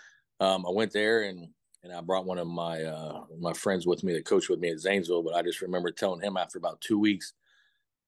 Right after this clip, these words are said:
I just, I've been, had, at that point, I'd coached long enough, I think fifteen years, um, as an assistant. I said,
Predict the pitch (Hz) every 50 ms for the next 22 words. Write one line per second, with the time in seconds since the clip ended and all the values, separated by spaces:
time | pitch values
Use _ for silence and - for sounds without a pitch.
0 | _ _ - - 90 90 90 87 80 80 80 98 107 92 82 78 78 - 110 98
1 | 90 92 92 87 - 117 117 110 - 104 98 98 104 98 85 - - 113 101 -
2 | - 98 95 95 92 92 92 95 101 104 98 - - - 78 85 90 95 92 -
3 | - 95 - - - 98 90 82 90 101 101 92 87 87 - - - _ _ _
4 | _ _ _ _ _ _ - 87 87 85 82 80 80 78 82 82 82 82 80 82
5 | - - 113 101 - - 90 87 85 _ _ _ _ _ _ _ _ _ _ _
6 | _ _ - - - 80 90 85 - - 92 90 87 85 80 80 78